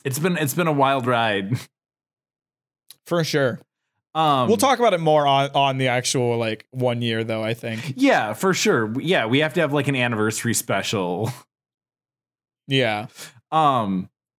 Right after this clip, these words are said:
Speaker 1: before you up and moved yourself across the country, originally,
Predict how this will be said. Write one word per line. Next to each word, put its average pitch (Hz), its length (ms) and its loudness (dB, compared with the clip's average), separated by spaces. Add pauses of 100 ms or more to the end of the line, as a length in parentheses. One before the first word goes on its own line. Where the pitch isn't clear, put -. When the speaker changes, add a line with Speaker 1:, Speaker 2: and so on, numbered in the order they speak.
(380)
Speaker 1:
before 185 300 0
you 196 500 0 (160)
up 151 200 -2
and 127 320 2
moved 139 240 4
yourself 135 380 0
across 135 340 -2
the - 80 -4
country, 120 640 0
originally, 139 800 2